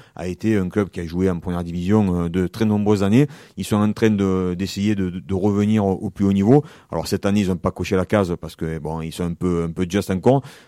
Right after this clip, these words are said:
mais, euh, dans les années à venir ils veulent, eh, revenir au niveau, au niveau professionnel. Et, euh, Julien le disait, euh, moi j'étais pas au match, mais, euh, les échos que j'ai eus, tout le monde m'a parlé de, de l'entrée de, du, du passeur grec,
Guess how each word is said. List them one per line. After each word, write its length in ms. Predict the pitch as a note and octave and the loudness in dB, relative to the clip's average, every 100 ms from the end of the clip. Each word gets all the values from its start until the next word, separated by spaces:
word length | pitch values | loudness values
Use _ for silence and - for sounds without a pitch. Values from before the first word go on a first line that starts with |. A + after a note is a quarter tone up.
| - | -14
mais, 220 | D#2+ G2+ | -6 -4
euh, 80 | G2+ | -4
dans 120 | F2+ | -6
les 180 | F#2 F2+ | -8 -8
années 140 | G2 | -6
à 80 | G2 | -4
venir 260 | F2 F#2+ A2+ | -4 -2 -2
ils 140 | G2+ | 0
veulent, 200 | F2+ G#2 - | 0 0 -2
eh, 120 | G#2 - | -10 -10
revenir 580 | F#2+ B2 A#2 G#2+ A#2 C3+ - - | -2 2 2 2 2 0 -6 -8
au 100 | G2 | -2
niveau, 680 | G2 G2 G#2+ A2 F#2+ F2 D#2 | 0 2 2 2 2 0 -2
au 60 | F#2 | -2
niveau 260 | G2 G2+ | 0 0
professionnel. 560 | G#2+ G2+ F#2+ F2+ F#2+ C#3 - - - _ _ - | 0 -2 -6 -4 -2 -2 -4 -18 -20 _ _ -6
Et, 120 | G2 | -2
euh, 120 | F#2+ | -2
Julien 320 | F#2+ A2+ A#2+ | 0 4 6
le 100 | A#2 | 6
disait, 340 | G#2+ G2+ A#2+ C#3+ | 4 2 6 8
euh, 180 | A#2 G2 | 8 6
moi 160 | F#2+ | 2
j'étais 200 | F2 - | -2 -4
pas 140 | F2 F2+ | 0 0
au 60 | |
match, 260 | F#2 B2 - | 0 -2 -4
mais, 200 | F2 E2 | -8 -8
euh, 420 | D#2 C#2+ C2 A#1 G1+ A#1+ | -10 -12 -14 -18 -20 -20
les 220 | D#2 E2+ F#2 | -18 -14 -10
échos 160 | G#2 | -10
que 80 | F2+ | -6
j'ai 80 | F2 | -4
eus, 200 | F#2 A2+ | -2 -2
tout 120 | - | -2
le 60 | G2 | -4
monde 180 | G2 F#2+ | -2 -2
m'a 120 | F2+ | -4
parlé 320 | F2+ F#2 G2+ | -4 -2 0
de, 200 | F#2+ E2 | 0 -4
de 120 | E2 | -4
l'entrée 380 | F2+ F#2 F2+ G#2 | -2 -2 -4 -4
de, 280 | F#2 E2+ D#2 | -4 -4 -8
du, 160 | D#2 F2 | -10 -12
du 100 | F2 | -8
passeur 340 | G2 - E2 | -8 -6 -6
grec, 260 | F2+ B2 | -4 -4